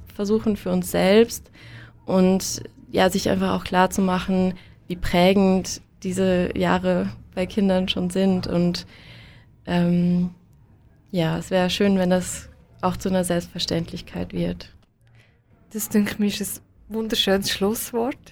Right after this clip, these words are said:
Speaker 2: schöne Zusammenfassung und ein schöner Appell auch. Die Liste oder die Links, die du jetzt erwähnt hast mit Accounts und so, die werden wir bei uns auf, äh, die Homepage stellen und dort findet man dann auch den Link zu dir, wenn man dir möchte eine Frage stellen direkt.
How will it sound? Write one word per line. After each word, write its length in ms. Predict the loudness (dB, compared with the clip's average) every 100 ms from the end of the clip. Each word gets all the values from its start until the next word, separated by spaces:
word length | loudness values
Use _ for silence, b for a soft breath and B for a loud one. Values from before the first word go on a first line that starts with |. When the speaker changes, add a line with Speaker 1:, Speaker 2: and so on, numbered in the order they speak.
| -14
Speaker 2:
schöne 380 | 0 4 4 0
Zusammenfassung 680 | -2 -2 -2 0 0 0 -2
und 100 | 0
ein 40 |
schöner 360 | 0 0 2 0
Appell 380 | -2 -2 0 2
auch. 240 | 2 2 B B B B B -4
Die 240 | 4 6 6
Liste 600 | 4 0 0 2 6 6 6
oder 160 | 2
die 220 | 0 2 2
Links, 760 | 6 6 4 0 -6 -10 -10 -12 B B
die 60 | -2
du 80 | 0
jetzt 160 | 0
erwähnt 420 | 2 4 2 2 0
hast 200 | -2 -2
mit 140 | -4
Accounts 500 | -4 2 2 2 -2
und 100 | -2
so, 140 | 0 -2 B B B -20 -6 2
die 180 | 4 6
werden 260 | 4 4
wir 80 | 2
bei 120 | 0
uns 120 | 0
auf, 160 | -2 0
äh, 140 | 0
die 120 | 2 2
Homepage 280 | 2 0
stellen 340 | 0 0 0 0
und 160 | -2
dort 140 | -4 -4
findet 340 | -4 -4 -4
man 220 | -4 -4 -6 b -6
dann 160 | -2
auch 120 | -2 -4
den 180 | -4
Link 260 | -4 -4 -6 -14 -20 _
zu 140 | -2 2
dir, 260 | 4 2 -2 -10 -4
wenn 140 | 0
man 260 | 0 -2 -6 -4
dir 140 | -2
möchte 260 | -4 -8 -12
eine 60 |
Frage 260 | -10 -8 -8
stellen 320 | -8 -8 -8
direkt. 460 | -12 -16 -18 -20